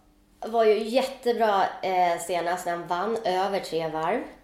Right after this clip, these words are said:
Då satt Rickard N Skoglund upp för första gången. Nu blir det Rickard N Skoglund igen.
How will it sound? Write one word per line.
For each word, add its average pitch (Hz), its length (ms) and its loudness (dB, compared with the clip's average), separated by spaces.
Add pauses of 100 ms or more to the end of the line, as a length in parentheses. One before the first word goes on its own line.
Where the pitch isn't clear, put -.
(360)
Då 240 300 4
satt 262 420 0
Rickard 208 320 0
N 208 100 2
Skoglund 202 400 0
upp 220 180 -4
för 202 100 -6
första 196 300 -6
gången. 190 400 0 (680)
Nu 190 160 2
blir 202 160 2
det 220 80 6
Rickard 220 280 4
N 208 100 6
Skoglund 196 440 0
igen. 202 340 -2